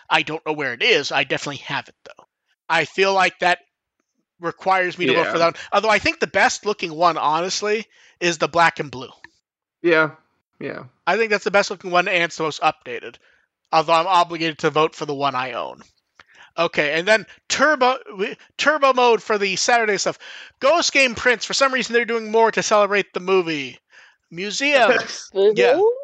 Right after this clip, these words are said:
Speaker 2: Yeah,
Speaker 1: Muse-
Speaker 2: Ghost Game still is a thing, apparently.
Speaker 1: Museum, products. They show little stands. I love the little art they have. The, um, they also have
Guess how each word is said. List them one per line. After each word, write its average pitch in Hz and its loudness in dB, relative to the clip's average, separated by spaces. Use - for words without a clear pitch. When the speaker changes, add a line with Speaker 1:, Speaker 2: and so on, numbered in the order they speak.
Speaker 2:
Yeah, 180 0
Speaker 1:
Muse- 196 0
Speaker 2:
Ghost 254 -4
Game 151 2
still 139 0
is 135 -4
a 135 -4
thing, 127 -6
apparently. 131 -4
Speaker 1:
Museum, 196 0
products. 240 0
They 165 -6
show 190 0
little 185 -4
stands. 226 -2
I 175 0
love 190 2
the 180 -6
little 180 -2
art 233 0
they 185 2
have. 160 0
The, 165 2
um, 160 0
they 170 -2
also 185 0
have 170 0